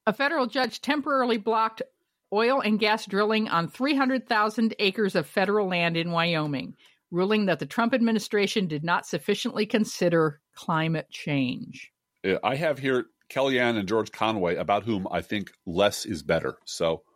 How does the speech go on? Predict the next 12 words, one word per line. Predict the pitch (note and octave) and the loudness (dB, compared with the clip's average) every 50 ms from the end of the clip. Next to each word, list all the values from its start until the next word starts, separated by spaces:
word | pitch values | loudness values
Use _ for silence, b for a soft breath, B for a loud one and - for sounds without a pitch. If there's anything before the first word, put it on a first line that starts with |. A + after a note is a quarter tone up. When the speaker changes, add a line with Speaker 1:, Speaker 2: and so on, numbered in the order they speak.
| _ _ - | _ _ -2
Speaker 2:
we'll | A#3 | -2
skip | A#3 - - D#4 | 0 0 2 2
Speaker 1:
<laughs> | A3+ | 4
Speaker 2:
ahead | A#3 D3 C3+ F3+ F3 D3+ - | 4 4 4 4 2 2 2
to | - D3 C#3 C3+ B B B B B | 2 0 0 0 B B B B B
Jared | - - E3 A3+ C#4 D4+ C4+ - | -4 -2 0 2 2 2 0 0
Kushner | - A3 B3 C4+ - - G#3+ E3 D#3 | 0 0 0 0 2 2 2 2 4
and | D#3 D#3 | 4 2
Ivanka | D3 D3 D#3+ F#3+ F3 D3+ | 2 2 2 2 0 -2
Trump | C3 - F#3 F3+ D#3 B2 | -2 0 0 0 0 0
used | A#2 B2 C#3+ D3 B2+ - | 0 0 0 0 0 0
WhatsApp | G#2+ B2+ F#3 A#3+ A#3+ - - A3 A3+ A#3 G3 A2 - | 0 0 2 2 2 0 0 0 2 2 0 0 -4